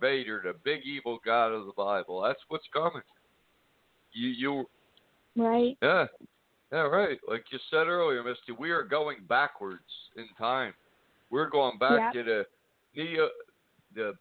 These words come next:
Speaker 1: the pa-, ancient pagan era, era, human sacrifice, uh, of sex as religion. We're going backwards.
Speaker 2: Right.
Speaker 1: Worshipping stone monoliths. We are heading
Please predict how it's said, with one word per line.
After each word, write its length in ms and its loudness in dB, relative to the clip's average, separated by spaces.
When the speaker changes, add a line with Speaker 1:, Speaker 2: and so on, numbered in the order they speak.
Speaker 1:
the 120 -2
pa-, 140 -2
ancient 500 -8
pagan 440 0
era, 280 2
era, 300 2
human 420 -6
sacrifice, 760 0
uh, 360 2
of 200 -2
sex 220 2
as 100 -10
religion. 560 0
We're 100 -10
going 380 -4
backwards. 560 0
Speaker 2:
Right. 420 2
Speaker 1:
Worshipping 680 0
stone 500 0
monoliths. 600 -2
We 160 -2
are 240 0
heading 340 -2